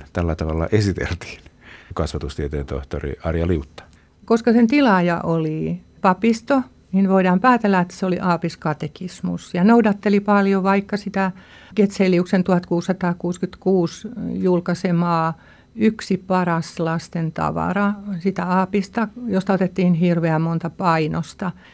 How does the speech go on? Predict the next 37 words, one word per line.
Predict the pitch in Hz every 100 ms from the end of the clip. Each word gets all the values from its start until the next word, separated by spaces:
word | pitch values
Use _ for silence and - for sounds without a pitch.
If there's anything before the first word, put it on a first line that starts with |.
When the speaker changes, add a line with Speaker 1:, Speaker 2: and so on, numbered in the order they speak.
| _
Speaker 2:
Ja | 190
tämä | 202
Medelplanin | 196 233 226 220 202 185 180 180
aapisen | 190 180 180 185 180
nimikin | 190 185 180 180
tiedetään | - 180 180 180 175
dokumenteista, | 180 180 175 175 175 180 - 180
että | 180
se | 175 190
oli | 185
lasten | 196 196 202 - 180
paras | 175 170 156 156 -
tavara. | 175 160 160 175
Se | - 202
nimi | 208 226 220
oli | 196
vähän | 190 185 180
samanlainen. | 190 175 165 180 - 180 180 - - - -
Se | 190
saattoi | - 196 180 185 165
olla, | 185 175 165 165 -
niin | 180 180
kuin, | 180
toisinto. | - 185 165 170 - - 185 - - - _
Ehkä | 208 208 226
papilla | 240 240 233 220
oli, | 220 220 - -
niin | 202 220
kuin, | 220
mallina | 226 208 180 170 160 -
antaa | - 170 165 180 170
yksi | 202 - 185
kappale, | 190 175 - 170
joku | 170 175 185
resuinen | 180 175 170 160 160 156 180
tai | - 180
näin. | 180 175